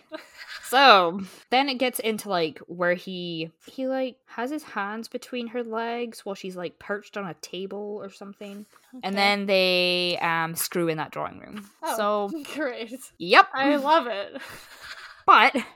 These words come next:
Speaker 2: she still doesn't agree to marry him.
Speaker 1: Uh-oh.
Speaker 2: For quite a bit of time, actually.
Speaker 1: Hmm.
Speaker 2: So, 'cause, like, look, we're still, we're getting closer to the end here.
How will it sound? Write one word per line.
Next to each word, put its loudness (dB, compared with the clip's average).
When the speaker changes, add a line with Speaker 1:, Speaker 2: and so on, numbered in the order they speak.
Speaker 2:
she -2
still 2
doesn't -2
agree -6
to -14
marry -8
him. -18
Speaker 1:
Uh-oh. -10
Speaker 2:
For -10
quite 0
a -6
bit -4
of -12
time, -6
actually. -12
Speaker 1:
Hmm. -16
Speaker 2:
So, -2
'cause, -8
like, -4
look, 0
we're 0
still, 0
we're -2
getting 0
closer -4
to -14
the -4
end -10
here. -16